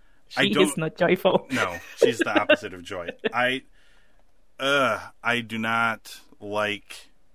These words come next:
Speaker 2: I don't like those characters anymore, and I don't want to see
Speaker 1: Yeah.
Speaker 2: them anymore. Even Davos, I just, like, I thought this was all washed away. Can we just all
Speaker 1: Yeah,
Speaker 2: wash
Speaker 1: yeah.
Speaker 2: it away?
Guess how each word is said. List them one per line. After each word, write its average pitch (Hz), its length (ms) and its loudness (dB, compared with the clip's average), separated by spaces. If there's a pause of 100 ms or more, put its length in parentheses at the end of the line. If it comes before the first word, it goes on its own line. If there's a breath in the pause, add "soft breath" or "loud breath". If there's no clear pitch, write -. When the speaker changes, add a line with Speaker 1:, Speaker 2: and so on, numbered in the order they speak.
(1040)
Speaker 2:
I 107 80 -6
don't 113 180 -6
like 107 180 -2
those 98 200 -10
characters 92 460 -8
anymore, 90 420 -10
and 98 100 -10
I 95 60 -8
don't 95 180 -10
want 95 140 -8
to 95 60 -16
see 175 160 -10
Speaker 1:
Yeah. 170 100 -6
Speaker 2:
them 101 140 -6
anymore. 92 500 -10 (380 soft breath)
Even 151 280 -2
Davos, 101 540 0
I 107 100 -6
just, 107 220 -10
like, 113 200 -4
I 110 60 -2
thought 117 220 -6
this 117 140 -10
was 110 120 -10
all 107 160 -4
washed 104 320 -6
away. 98 280 -8
Can 98 140 -18
we 98 100 -14
just 98 180 -14
all 95 400 -4
Speaker 1:
Yeah, 156 460 -4 (100)
Speaker 2:
wash 156 220 -2
Speaker 1:
yeah. 147 100 -2
Speaker 2:
it 156 40 -6
away? 92 380 -8